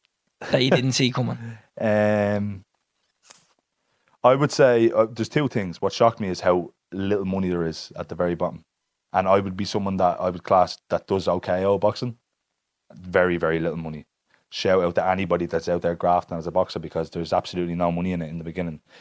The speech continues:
Speaker 2: It's, you know, it's gonna cost you way more than you're gonna make for your first couple of years. Um, that really, really shocked me.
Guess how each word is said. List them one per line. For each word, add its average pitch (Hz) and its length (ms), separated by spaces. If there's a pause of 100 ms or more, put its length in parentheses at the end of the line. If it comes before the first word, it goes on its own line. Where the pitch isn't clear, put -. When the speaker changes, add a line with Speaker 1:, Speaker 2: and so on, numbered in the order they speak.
(120)
Speaker 2:
It's, - 320
you 98 120
know, 80 220
it's - 120
gonna 98 180
cost 95 420
you 92 60
way 90 220
more 95 240
than 85 120
you're 85 80
gonna 90 160
make 85 320 (140)
for - 80
your 80 60
first 92 240
couple 87 140
of 87 40
years. 85 260 (640)
Um, 82 440 (240)
that 107 180
really, 101 400
really 85 240
shocked - 320
me. 76 140